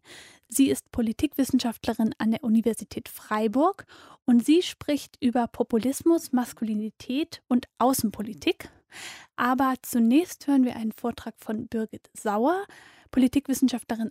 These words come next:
an der Uni Wien. Und sie spricht darüber, wie im autoritär rechten Diskurs Männlichkeit inszeniert wird. Da werden traditionelle Männlichkeitsvorstellungen genutzt, um Angst und Unsicherheit hervorzurufen, um Wut,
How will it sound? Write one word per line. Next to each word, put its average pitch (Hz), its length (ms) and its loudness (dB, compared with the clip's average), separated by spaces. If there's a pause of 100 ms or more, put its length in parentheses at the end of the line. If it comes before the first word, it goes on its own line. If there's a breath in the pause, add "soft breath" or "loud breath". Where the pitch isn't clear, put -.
an 208 100 -6
der 220 120 -8
Uni 214 360 -2
Wien. 247 260 4 (600 soft breath)
Und 254 200 8
sie 262 200 4
spricht - 460 -6
darüber, 262 520 2
wie 262 140 4
im 247 120 0
autoritär 254 840 -2
rechten 269 380 6
Diskurs - 680 -2 (120)
Männlichkeit 254 580 6
inszeniert 226 680 -4
wird. - 320 -16 (540 soft breath)
Da 247 120 2
werden 247 300 2
traditionelle 254 680 2
Männlichkeitsvorstellungen 240 1160 4
genutzt, 233 480 2
um - 100 -6
Angst 269 480 6
und - 180 -8
Unsicherheit 269 720 4
hervorzurufen, 233 920 -2
um 214 260 0
Wut, 277 320 6